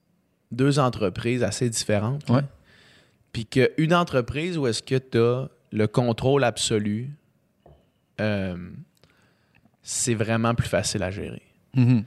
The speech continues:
Speaker 1: Tu sais, mettons, le studio, là,
Speaker 2: Ouais.
Speaker 1: je dis pas que j'ai le contrôle absolu. Je veux dire, <clears throat> techniquement, on a chacun le contrôle à cinquante pour cent du
Speaker 2: Ouais.
Speaker 1: studio, là.
Speaker 2: Mhm.
Speaker 1: Mais, mais un en-, tu sais,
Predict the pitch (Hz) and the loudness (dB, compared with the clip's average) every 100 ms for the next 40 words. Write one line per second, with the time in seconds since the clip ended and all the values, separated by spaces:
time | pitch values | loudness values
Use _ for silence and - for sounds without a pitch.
0 | - - _ - 139 131 139 139 143 127 | -6 -20 _ 4 6 6 4 2 2 0
1 | 120 - - 120 120 127 180 180 175 117 | -2 -2 -6 -4 0 2 0 0 0 0
2 | 113 - 139 117 120 110 117 104 127 110 | -4 0 0 0 -2 0 -2 0 2 2
3 | - 110 147 135 107 107 - 233 196 135 | 0 -2 0 0 -2 -4 0 2 4 2
4 | - 117 123 120 135 120 107 - 110 - | 0 -2 -2 0 0 0 -2 0 -2 -2
5 | 120 120 113 101 - 113 113 - - - | -4 -4 -6 -6 0 2 2 -4 -6 -2
6 | 110 104 104 - - - - - 110 107 | -2 -2 -4 -4 -2 -2 -2 0 0 0
7 | 110 113 160 151 117 113 - - 117 120 | -2 0 0 2 0 -2 -4 -8 -2 0
8 | 117 - 127 120 113 110 - 127 123 120 | 0 -2 -2 2 4 2 2 2 2 0
9 | - 151 139 | 2 2 2